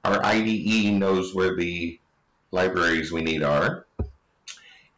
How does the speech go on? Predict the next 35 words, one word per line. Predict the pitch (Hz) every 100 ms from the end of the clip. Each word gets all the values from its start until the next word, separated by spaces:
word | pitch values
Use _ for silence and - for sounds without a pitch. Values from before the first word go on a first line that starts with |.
| -
And | 90
this | 104 110 -
project | 139 175 165 123 123
has | 117 117 110
all | 107
the | 95
settings | - 117 107 98 -
to | 95
work | 113 180 190
with | 110 -
it. | 107 - - _ _ _ - - _ _ -
And | 85 85 -
our | 78
main | 78 104 160 165
is | 107 -
set | 95 82
up. | 87 -
We | 95
won't | 101 104
need | 113 113
to | -
change | - 110 101
that | 104 113
again. | 98 73 71 73 110 - _ _ _ _ _ _ _ _ _ _ _ _ _
And | 87 85 85 82 82 82 - - -
the | - -
F | 98 101
X | 90 -
M | 90
L, | 113 151 110 143 - - - - - - _ _ _ _ _ -
right | 85 82 82 95 92
click | 92 90
and | 76
hit | 78 -
edit | - 135 104 -